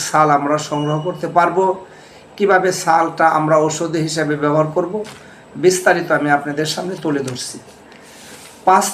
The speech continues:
থেকে ছয় বছর, গাছের বয়স যখন পাঁচ থেকে ছয় বছর হবে, তখন আমরা গাছের ছাল সংগ্রহ করে ছালটাকে ভালোভাবে শুকিয়ে এরকম চার থেকে ছয় ইঞ্চি করে টুকরা টুকরা করে কেটে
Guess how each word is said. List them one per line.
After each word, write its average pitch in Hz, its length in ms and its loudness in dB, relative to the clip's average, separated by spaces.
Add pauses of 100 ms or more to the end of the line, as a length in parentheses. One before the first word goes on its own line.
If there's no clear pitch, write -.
থেকে 208 280 0
ছয় 175 300 2
বছর, 160 400 0
গাছের 156 460 2
বয়স 165 360 6
যখন 180 300 -2
পাঁচ 165 260 2 (100)
থেকে 165 220 -8
ছয় 165 280 0
বছর 156 340 -4
হবে, 170 260 2 (760)
তখন 165 200 4
আমরা 160 240 4
গাছের 156 460 -2
ছাল 156 200 4
সংগ্রহ 147 500 -2
করে 190 240 4 (680)
ছালটাকে 170 580 0
ভালোভাবে 156 600 2
শুকিয়ে 185 460 4 (640)
এরকম 180 360 0
চার 175 260 4 (120)
থেকে 185 260 -2
ছয় 175 320 4
ইঞ্চি 165 280 -2
করে 170 240 0
টুকরা 170 380 -2
টুকরা 156 280 -2
করে 156 220 -4 (100)
কেটে 190 300 4